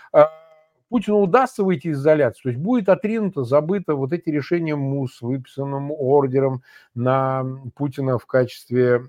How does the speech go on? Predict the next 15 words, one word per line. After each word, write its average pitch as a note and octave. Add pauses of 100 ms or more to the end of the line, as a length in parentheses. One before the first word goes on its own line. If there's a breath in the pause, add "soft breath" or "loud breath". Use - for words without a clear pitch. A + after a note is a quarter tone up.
м, A2
военного C3+
преступника, A#2+ (300 soft breath)
на B2+
ряд D3+
других D3+
лиц, D3+
которых C#3+
там C#3+
есть C#3
наборы C3+
санкционных C3+
и B2
других, B2+ (360 soft breath)
э, C3